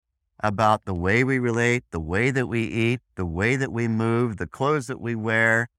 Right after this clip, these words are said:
the kind of conveyances in which we ride about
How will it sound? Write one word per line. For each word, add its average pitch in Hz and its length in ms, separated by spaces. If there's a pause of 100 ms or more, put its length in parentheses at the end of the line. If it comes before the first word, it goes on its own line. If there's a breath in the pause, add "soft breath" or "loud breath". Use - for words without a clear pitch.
(440)
the 92 320
kind 123 380
of 104 120
conveyances 110 840
in 104 140
which 107 200
we 110 180
ride 98 360
about 107 400